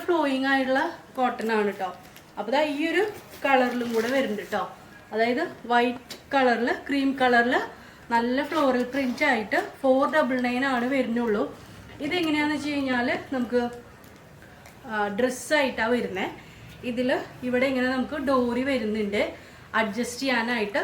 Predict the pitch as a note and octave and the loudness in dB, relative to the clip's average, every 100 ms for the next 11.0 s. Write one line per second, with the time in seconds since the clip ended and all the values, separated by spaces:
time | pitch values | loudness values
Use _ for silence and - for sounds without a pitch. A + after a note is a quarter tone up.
0 | G#4 C4+ B3+ B3 C#4+ D4 D4+ D#4 C#4 B3+ | 0 0 -2 -4 -4 -2 -2 -2 -2 -2
1 | A#3 B3+ A#3+ C#4+ D#4+ - - - G#3 G3+ | -4 -6 -4 -4 -6 -14 -20 -10 -2 -2
2 | G#3 C4 A#3+ - A3+ G#3 F3+ F3 F#3+ A3 | 0 -2 -2 0 0 0 -4 -2 -2 0
3 | A3 A3+ B3 - - A3 G#3 G3+ G3+ - | 0 0 -4 -6 -10 -4 -4 -4 -8 -20
4 | - - - - A#3+ B3 C4 C4 B3+ B3 | -20 -20 -16 -4 0 0 0 0 2 2
5 | B3 C#4 C#4 C#4 C4+ C4 C#4+ D4 B3 - | 4 2 2 0 0 0 -2 -4 -4 0
6 | B3+ - B3+ C4+ C4+ C4 B3+ B3+ B3+ C#4+ | 0 0 -2 2 2 2 0 0 0 -2
7 | B3 B3+ C#4 B3 B3 B3 A#3 D#4+ - - | 2 2 2 2 0 0 0 -2 -6 -18
8 | - - G#3 G3+ B3 C4 C4 D#4+ - C4+ | -18 -4 -2 0 0 2 2 2 0 -4
9 | B3+ A#3 C4 B3 A#3+ C#4 D#4 C4 B3 A3+ | -2 -2 0 2 0 0 -2 0 -2 0
10 | A3+ F#3+ G#3 - - C4 A3+ A#3 G#3 | -2 -2 -8 -10 -4 -2 -2 -2 -4